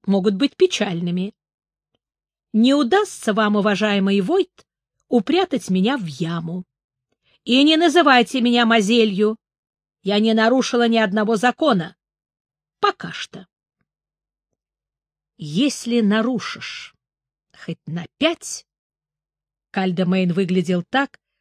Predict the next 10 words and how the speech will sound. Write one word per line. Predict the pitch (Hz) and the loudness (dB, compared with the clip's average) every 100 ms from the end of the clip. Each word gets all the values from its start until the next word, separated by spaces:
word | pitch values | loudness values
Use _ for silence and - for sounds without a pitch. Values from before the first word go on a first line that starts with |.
| - | -16
словно | - 208 190 | -4 0 0
собирался | 180 196 208 202 185 226 | -2 -2 -2 -2 -4 -6
сплюнуть, | - - 240 202 175 - - _ _ _ _ _ _ _ _ _ _ | -6 -4 -2 -2 -6 -14 -20 _ _ _ _ _ _ _ _ _ _
«брошу | - 156 196 226 254 - 220 | -14 -4 2 4 4 2 0
в | 185 | 0
яму | 170 190 254 180 143 135 _ _ _ _ _ _ _ | 0 2 2 0 -4 -12 _ _ _ _ _ _ _
разом | 175 175 285 247 170 170 | -6 0 2 2 0 -8
с | - | -8
твоим | 190 214 190 | -2 0 0
пергаментом. | 170 202 202 214 180 165 156 - | -2 -4 -2 -2 -2 -6 -10 -18